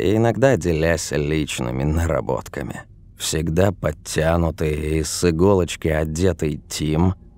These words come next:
сейчас выглядел не очень хорошо.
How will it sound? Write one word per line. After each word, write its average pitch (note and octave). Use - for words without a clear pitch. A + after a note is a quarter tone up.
сейчас D2
выглядел D#2+
не F2
очень D2
хорошо. -